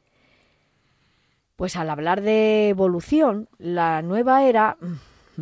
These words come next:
va mucho más allá de, de lo que nosotros entendemos como evolución de los seres hacia formas de vida superiores, o como, eh, lo entendía Darwin, ¿no? Al hablar sobre la evolución, la Nueva Era,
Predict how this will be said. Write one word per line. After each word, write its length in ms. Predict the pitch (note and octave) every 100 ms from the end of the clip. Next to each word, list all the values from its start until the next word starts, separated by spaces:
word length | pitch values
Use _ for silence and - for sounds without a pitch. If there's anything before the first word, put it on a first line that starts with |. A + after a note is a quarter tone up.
| D#3
va 100 | F#3
mucho 300 | G3 - G#3
más 180 | G#3 G3+
allá 380 | F#3 F#3 F#3
de, 460 | G3 F#3 E3+ D#3 C#3
de 180 | E3 E3
lo 160 | D#3 D3+
que 160 | E3
nosotros 340 | D#3 D3 F3+ G3+
entendemos 680 | F#3 F3+ F3 F3 F#3 G3+
como 420 | - F3+ E3+ D#3+ D#3
evolución 540 | D#3 D#3 D#3 F#3+ G3
de 80 | G3+
los 180 | F#3 -
seres 380 | F#3 F#3+ G3+ - _ _ -
hacia 320 | E3+ F#3 E3+
formas 420 | F3+ F3+ F#3+ F#3
de 120 | F3+
vida 280 | E3 E3+ E3+
superiores, 600 | F3 D#3+ D#3 A#3+ C#4 F#3+
o 80 | E3
como, 640 | D3+ C#3+ C#3+ C#3 C#3 B2+ _
eh, 240 | D3+ D3 D3
lo 100 | D3+
entendía 540 | D3+ D3 D3 D#3 C#3+
Darwin, 440 | D#3+ E3+ D3+ D3
¿no? 180 | E3 A3+ _ - - - - - -
Al 180 | G#3 A3
hablar 380 | A#3 C#4 D#4
sobre 720 | D4+ D#4+ D#4 D4+ C#4+ C4+ C4 A#3+
la 480 | A#3 A3+ A3+ A3+
evolución, 640 | A3 A3+ A3+ - D#4 C4+ A3+
la 140 | F3
Nueva 340 | F#3+ A#3 B3 B3+
Era, 260 | G#3 G3